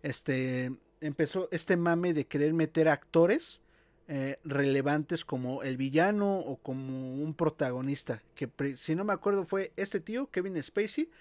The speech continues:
Y para el siguiente, en-, creo que el siguiente juego fue el de, el de Infinite,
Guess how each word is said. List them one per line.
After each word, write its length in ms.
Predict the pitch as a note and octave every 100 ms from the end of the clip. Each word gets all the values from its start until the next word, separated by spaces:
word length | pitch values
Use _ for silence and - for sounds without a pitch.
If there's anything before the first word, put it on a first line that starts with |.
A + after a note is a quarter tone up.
| - - _ _
Y 100 | E3+
para 120 | D#3+ D#3
el 60 |
siguiente, 580 | E3+ E3 G3 G#3 A#3+ A#3
en-, 380 | A3 G#3+ G3+ D#3
creo 180 | A3 A#3+
que 120 | B3
el 40 |
siguiente 420 | - F#3 G3+ G#3+ A3
juego 280 | A3 G#3+
fue 480 | - G3+ G#3 G#3 G3+
el 200 | G3 F3+
de, 840 | C#3+ C#3+ C#3 C3+ C3+ C3 B2+ A#2+ - _ _ _ _ _ D#3+
el 120 | C#3+
de 200 | D3 D3
Infinite, 680 | D#3 G#3 G#3+ - A3 G3+